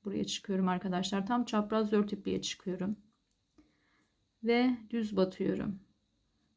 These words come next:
Dört iplik saydım. Buraya geldim. Geri battım.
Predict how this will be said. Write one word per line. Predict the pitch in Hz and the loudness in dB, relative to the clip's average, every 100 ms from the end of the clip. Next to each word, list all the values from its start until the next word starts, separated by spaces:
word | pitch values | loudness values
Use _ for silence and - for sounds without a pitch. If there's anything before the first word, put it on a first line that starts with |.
| _ | _
Dört | 247 247 247 | 4 4 4
iplik | 208 208 196 175 175 - | 2 2 4 4 4 0
saydım. | - - 208 202 196 196 202 202 208 | -6 0 2 4 4 4 4 4 4
Buraya | 190 185 185 | 6 6 6
geldim. | 180 190 190 202 190 208 214 214 - _ _ _ _ _ _ _ _ _ _ _ _ _ _ _ _ _ _ _ _ _ _ _ _ _ _ _ | 4 4 6 6 6 6 6 2 -6 _ _ _ _ _ _ _ _ _ _ _ _ _ _ _ _ _ _ _ _ _ _ _ _ _ _ _
Geri | 220 233 247 | 0 4 6
battım. | 247 247 247 262 262 262 277 | 6 4 0 -2 2 2 -2